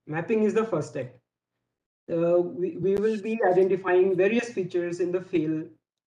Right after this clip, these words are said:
Then after, uh, after only, only after that we'll be able to take up, uh,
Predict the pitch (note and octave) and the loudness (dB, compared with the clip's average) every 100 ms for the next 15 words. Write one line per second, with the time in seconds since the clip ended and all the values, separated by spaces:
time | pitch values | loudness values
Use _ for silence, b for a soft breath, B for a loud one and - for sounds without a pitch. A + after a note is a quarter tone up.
0 | - D#3+ F#3+ G#3+ A3 F3+ - F3+ F3 E3 | -12 -4 0 0 0 0 -2 0 0 0
1 | D#3+ D#3 D3 C#3+ D#3 - - F#3+ A3 A#3+ | -4 -4 -4 -4 -8 -8 -6 -4 0 0
2 | A3+ F#3+ G#3 G3+ - G3 F3 E3+ D3+ E3 | 0 0 0 0 0 0 0 0 0 0
3 | E3 F3+ E3 D#3 E3 F3 D#3 C#3+ E3 F3+ | 2 2 2 0 -2 -4 -4 -4 -4 -6
4 | - D3 C#3 C3+ C3+ | -8 -12 -8 -8 -8